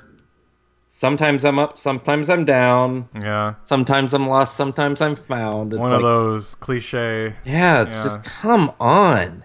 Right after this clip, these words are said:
Speaker 2: Yeah. <laughs>
Speaker 1: You know, <laughs> let's, uh, why, uh, uh, completely nothing. There's nothing. He's
Speaker 2: Yeah.
Speaker 1: given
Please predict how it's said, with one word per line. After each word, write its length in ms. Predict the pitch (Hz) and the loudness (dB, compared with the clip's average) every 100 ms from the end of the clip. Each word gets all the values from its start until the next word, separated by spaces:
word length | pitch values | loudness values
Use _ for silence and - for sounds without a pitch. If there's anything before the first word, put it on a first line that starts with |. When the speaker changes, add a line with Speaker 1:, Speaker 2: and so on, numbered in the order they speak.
| - | -12
Speaker 2:
Yeah. 440 | 107 104 104 101 - - | -8 -4 -4 -6 -10 -10
<laughs> 160 | - | -4
Speaker 1:
You 100 | 127 | 0
know, 160 | 131 139 - | 2 2 0
<laughs> 80 | |
let's, 420 | 170 160 151 143 - - | 0 4 4 2 -2 -6
uh, 220 | 139 139 | -2 0
why, 260 | 107 131 143 | 0 -2 -2
uh, 440 | - 131 123 - 131 | 0 -2 0 -2 -2
uh, 340 | 117 85 71 | -2 -4 -6
completely 960 | - 123 120 196 202 160 131 113 104 - _ - - _ _ _ _ _ _ - | 0 0 4 6 6 6 8 6 2 -6 _ -20 -20 _ _ _ _ _ _ 0
nothing. 520 | 131 165 - 87 - - | 2 2 -2 -8 -10 -4
There's 220 | 110 113 | -2 2
nothing. 760 | 147 190 170 139 123 117 - 120 | 2 2 2 0 0 -4 -10 -6
He's 240 | 110 110 | 0 0
Speaker 2:
Yeah. 40 | - | 2
Speaker 1:
given 400 | 202 190 165 | 4 4 2